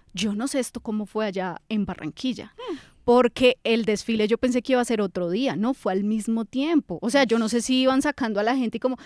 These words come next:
Speaker 1: bueno, se me salen, se me salen y ya empieza la competencia preliminar, que en esa sí pagaban, en esa sí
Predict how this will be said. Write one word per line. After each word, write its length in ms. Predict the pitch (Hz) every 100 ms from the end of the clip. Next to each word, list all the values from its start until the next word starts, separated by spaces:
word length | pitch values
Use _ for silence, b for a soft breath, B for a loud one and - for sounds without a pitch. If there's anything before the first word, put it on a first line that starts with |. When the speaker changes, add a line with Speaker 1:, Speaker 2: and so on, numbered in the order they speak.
| b
Speaker 1:
bueno, 140 | 320 370
se 100 | 339
me 140 | 302
salen, 200 | 285 294
se 80 | 311
me 100 | 294
salen 280 | 269 285 349
y 140 | 311 240
ya 120 | 226
empieza 320 | 233 240 254
la 80 | 262
competencia 420 | 277 247 220 208
preliminar, 520 | 220 277 302 294 277
que 80 | -
en 60 | 233
esa 200 | 202 175
sí 200 | - 208
pagaban, 560 | - 202 226 208 240 294
en 120 | 208
esa 220 | 190 190
sí 240 | - 220